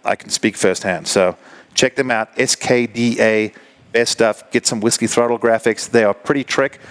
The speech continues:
and they've got 'em in colorways that'll match any bike that you run. So Dunlop, you just don't be a dick to your bike. Just put those on your bike. I'm telling you, Ping's got his, uh, I've ridden, I've ridden a few varieties, and I just think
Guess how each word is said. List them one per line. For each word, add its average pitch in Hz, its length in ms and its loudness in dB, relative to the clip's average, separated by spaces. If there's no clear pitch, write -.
and 110 140 -4
they've 107 260 -2
got 117 160 4
'em 123 100 -6
in 101 120 -8
colorways 117 540 0
that'll 110 260 2
match 107 380 -4
any 123 200 0
bike 101 360 0
that 101 120 -2
you 101 120 -2
run. 87 260 -4
So 87 300 0
Dunlop, 170 600 0
you 127 120 -8
just - 260 0
don't 151 200 0
be 156 120 4
a 120 40 2
dick - 280 -2
to 113 100 2
your 110 80 4
bike. 87 360 -2
Just - 220 0
put - 180 0
those 131 360 2
on 123 180 0
your 123 120 0
bike. 104 360 2
I'm 104 100 -4
telling 120 320 -2
you, 117 200 -2
Ping's 139 220 -2
got 139 140 4
his, 131 200 0
uh, 113 380 2
I've 220 200 0
ridden, 285 240 4
I've 240 260 0
ridden 196 140 0
a 131 80 4
few 160 320 2
varieties, 107 580 0
and 107 100 -2
I 131 100 -2
just 143 220 -6
think 113 260 -2